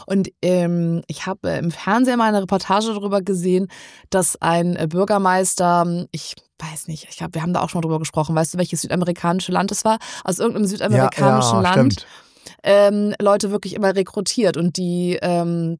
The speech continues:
Speaker 1: das, also das total gut funktioniert. Die haben dann auch Zeiten, die werden,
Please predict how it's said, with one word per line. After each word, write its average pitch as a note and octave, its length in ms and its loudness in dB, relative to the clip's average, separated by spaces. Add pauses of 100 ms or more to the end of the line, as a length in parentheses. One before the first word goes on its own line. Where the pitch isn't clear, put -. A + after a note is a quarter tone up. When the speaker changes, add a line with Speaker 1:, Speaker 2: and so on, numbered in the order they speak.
(120)
Speaker 1:
das, - 300 -2
also E3+ 180 -2
das E3+ 160 0
total F3+ 340 -2
gut B3+ 240 -4
funktioniert. A#3 600 0
Die E3 80 0
haben F3+ 100 0
dann F3 120 0
auch - 240 -6
Zeiten, F3+ 480 -2
die E3+ 120 -2
werden, E3+ 360 0